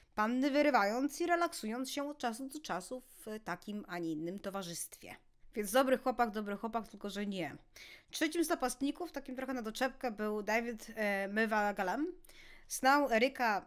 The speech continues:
też z okolicy, mieszkając niemal drzwi w drzwi z nim i z jego dziewczyną,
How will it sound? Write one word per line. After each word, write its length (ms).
też 220
z 60
okolicy, 640
mieszkając 560
niemal 280
drzwi 340
w 80
drzwi 440
z 140
nim 280
i 60
z 60
jego 220
dziewczyną, 800